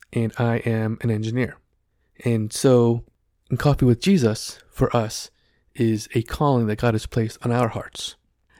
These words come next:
Now, that being said, it takes a lot to produce a single episode.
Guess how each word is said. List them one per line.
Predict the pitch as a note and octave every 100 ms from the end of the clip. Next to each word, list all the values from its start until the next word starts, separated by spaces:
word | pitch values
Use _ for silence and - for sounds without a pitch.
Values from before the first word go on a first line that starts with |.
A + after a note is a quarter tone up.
| -
Now, | B2
that | A#2+ A2+
being | A#2+ A2+ A2
said, | - G3 B2 - _ _ _ _ _ _ _ _ _ -
it | -
takes | - G2 - - -
a |
lot | B2+ A#2+ A#2+ B2 A#2+ - -
to | A#2
produce | - A2 A2 - - - - -
a | -
single | B2 A2 G2+
episode. | - - - -